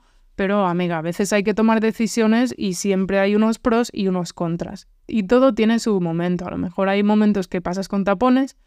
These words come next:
hay momentos que necesitas cascos, bueno, no, no pasa nada tampoco.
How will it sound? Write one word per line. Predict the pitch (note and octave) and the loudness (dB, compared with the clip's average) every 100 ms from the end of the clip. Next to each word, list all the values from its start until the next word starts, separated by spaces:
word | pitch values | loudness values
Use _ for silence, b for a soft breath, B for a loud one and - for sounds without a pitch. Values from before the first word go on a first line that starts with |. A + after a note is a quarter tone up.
| _ _ _ | _ _ _
hay | F#3 | 0
momentos | F#3+ F#3+ F#3+ F#3 | 0 0 0 -2
que | - | -4
necesitas | F#3 F3+ F3+ F#3 F#3+ - | -4 -4 -4 -2 -2 0
cascos, | G#3+ A3 - A#3 A#3 | -2 -2 -2 -4 -4
bueno, | - - - _ _ _ | -10 -14 -16 _ _ _
no, | G3+ G3 G3 G3 | 0 2 2 2
no | A#3 B3 | 2 2
pasa | - - | -4 -8
nada | D#3+ D#3 E3+ | -6 -6 -4
tampoco. | F3+ E3+ F3+ F3 | -4 -2 -4 -6